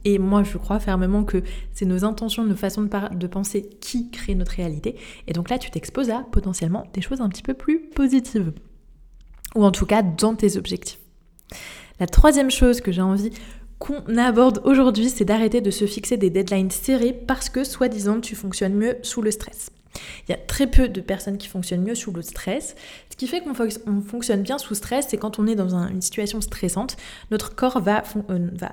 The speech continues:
créer beaucoup de cortisol, qui est no-, l'hormone du stress. Et le cortisol nous aide à avoir les idées claires, à avancer de manière efficace. Pourquoi ? Parce que quand on perçoit un danger,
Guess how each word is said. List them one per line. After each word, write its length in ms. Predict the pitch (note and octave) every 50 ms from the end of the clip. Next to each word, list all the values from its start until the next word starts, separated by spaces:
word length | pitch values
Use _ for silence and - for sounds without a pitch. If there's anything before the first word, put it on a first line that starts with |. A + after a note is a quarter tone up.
| - - -
créer 220 | - - A#3 A#3+
beaucoup 260 | G#3+ G#3 G3+ - -
de 100 | A3 G#3
cortisol, 680 | G3+ G#3 - - A#3 - - - A#3 F#3+ F3 D#3+ - -
qui 160 | - - G3
est 40 | F3+
no-, 220 | F3 F3 E3+ -
l'hormone 400 | F3+ F3+ F#3 F#3 G3 G3+ G#3 F#3
du 100 | F3+ F3
stress. 520 | - - - - - E3+ G#3+ A#3 - - - - - - - - - - - -
Et 160 | A#3+ B3 B3 G#3
le 80 | F#3
cortisol 500 | F3+ B3+ B3+ - - A#3+ G3+ A3 A#3+ B3
nous 240 | A#3 G#3 G3+ F3+ F#3
aide 160 | G3 G#3+ G#3 G3+
à 120 | F#3 F3+ F#3
avoir 180 | F#3 G3 G#3
les 180 | G#3 G3+ F#3+ G3
idées 200 | F#3 F3 F#3+ F#3+
claires, 500 | - - - - - - D#3 - - - - _ _ _ _ _ _ -
à 100 | G#3+ G#3+ G#3 G#3 - G#3+
avancer 360 | G#3+ G3+ G#3 G#3+ G#3 - A3+
de 100 | F#3+ G3
manière 320 | F#3+ F#3 F#3+ F#3+ G3 G3 G3+
efficace. 600 | - G3+ G3+ - G3+ - - D#3 D3 - - - - - - _ -
Pourquoi ? 480 | - G3+ F3 - - - - - - - - - - - - - - - -
Parce 240 | A3+ G#3+ - - -
que 220 | - A3+ A#3+ - - - - - - - _ _ _ _ _ _ _ _ _ - - - -
quand 200 | - - C#4 C4+
on 160 | C#4 A#3+ G3+ G#3
perçoit 380 | - A#3 A#3 A#3+ - D4 C#4+
un 80 | C4 G#3
danger, 380 | F#3 F#3+ F#3 F#3 F3 F3+ -